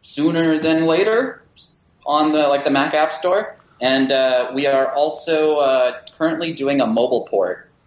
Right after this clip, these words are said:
um, and we built in Unity, so that's easy enough. Like, basically, it's optimized everything to death as much as I can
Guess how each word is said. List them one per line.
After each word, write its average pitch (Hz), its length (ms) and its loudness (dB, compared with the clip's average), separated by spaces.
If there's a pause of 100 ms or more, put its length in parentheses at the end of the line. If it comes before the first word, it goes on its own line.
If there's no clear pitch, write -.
(160)
um, 104 480 0 (340)
and 139 100 -2
we 156 60 2
built 156 220 -2
in 131 100 0
Unity, 123 320 0
so 117 140 -6
that's 113 200 0
easy 104 220 -6
enough. 92 200 -8 (420)
Like, 95 360 0
basically, 120 500 2
it's 113 280 -2 (560)
optimized 135 760 -2
everything 135 460 0
to 120 100 -6
death 120 200 0
as 131 140 -2
much 117 140 -2
as 117 100 -4
I 113 80 0
can 113 400 -2